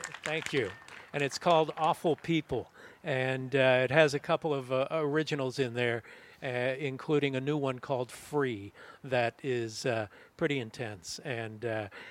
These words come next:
not many people know about the fiction side, so I appreciate you asking questions about that. I'm just lucky I don't have to make my living writing books. <laughs> So.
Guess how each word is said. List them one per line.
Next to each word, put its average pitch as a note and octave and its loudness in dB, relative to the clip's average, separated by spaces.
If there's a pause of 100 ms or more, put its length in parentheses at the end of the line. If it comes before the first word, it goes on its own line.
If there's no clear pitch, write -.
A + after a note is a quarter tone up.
(120)
not E3+ 2
many D#3+ 0
people D3+ -2
know C3 2
about B2 0
the - -6
fiction D3 -2
side, C3+ -2
so B2+ -4
I A#2 -2
appreciate C3+ -8
you B2 -4
asking B2+ -6 (240)
questions C#3 -6
about B2 -2
that. B2+ 0
I'm A#2+ -2
just B2+ -2
lucky B2+ -6
I A2+ -6
don't A#2+ -8
have A#2+ -6
to C3+ -10
make A#2+ -6
my A2+ -8
living A2+ -4 (180)
writing A2 0
books. - -10
<laughs> - -20
So. - -6